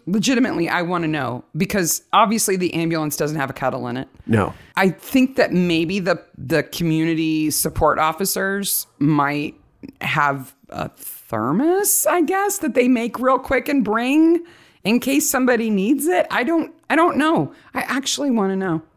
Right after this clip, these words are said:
Speaker 2: I don't know
Speaker 1: So if
Speaker 2: either.
Speaker 1: anybody knows, tell us. Who brings the tea to the person in shock? Who provides it?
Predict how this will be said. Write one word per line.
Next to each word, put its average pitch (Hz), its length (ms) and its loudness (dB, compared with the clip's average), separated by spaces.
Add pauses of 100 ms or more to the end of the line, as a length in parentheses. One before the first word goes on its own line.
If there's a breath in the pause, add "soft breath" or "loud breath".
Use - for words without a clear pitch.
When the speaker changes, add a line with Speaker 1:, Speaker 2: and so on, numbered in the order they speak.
(140)
Speaker 2:
I 117 120 0
don't 113 240 0
know 98 180 -2
Speaker 1:
So - 120 0
if 233 60 2
Speaker 2:
either. 220 80 2
Speaker 1:
anybody 233 320 2
knows, 160 300 0
tell 165 240 -4
us. - 240 -8
Who 240 140 -2
brings 226 320 -2
the 196 100 -2
tea 175 300 0
to 160 180 -6
the 147 100 -4
person 156 340 -2
in 147 140 -2
shock? - 380 -4
Who 160 100 -6
provides 135 520 -6
it? - 220 -18